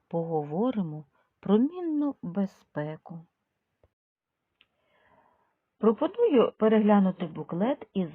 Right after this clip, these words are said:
завданнями з навчання мінної безпеки, який називається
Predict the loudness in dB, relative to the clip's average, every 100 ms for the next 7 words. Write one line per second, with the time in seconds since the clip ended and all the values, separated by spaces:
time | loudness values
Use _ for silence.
0 | -8 -8 -4 -2 0 0 -2 -2 -2 -4
1 | -10 _ -20 _ _ -10 -4 -4 -4 -4
2 | -2 -2 -4 -6 -6 -6 -4 -2 -4 -6
3 | -8 -10 -10 _ -14 -14 -18 -20 -20 _
4 | _ _ _ _ -2 0 0 0 -2 -2
5 | -4 -8 _ -10